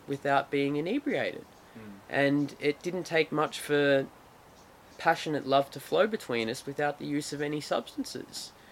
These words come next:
Speaker 1: And for about two months, I had this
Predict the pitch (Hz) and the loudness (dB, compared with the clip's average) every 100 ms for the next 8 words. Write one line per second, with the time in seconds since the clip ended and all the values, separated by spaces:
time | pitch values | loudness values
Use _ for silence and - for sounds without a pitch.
0 | - - - - - 156 160 160 151 - | -20 -20 -20 -8 0 4 4 2 -4 0
1 | 180 180 220 226 - - - - 226 208 | 2 6 6 6 2 -6 -12 -4 -2 2
2 | 196 214 262 - - - - - - - | 2 2 0 -8 -8 -12 -20 -20 -6 0
3 | 160 170 165 156 147 - - | 4 4 2 0 -4 -4 -8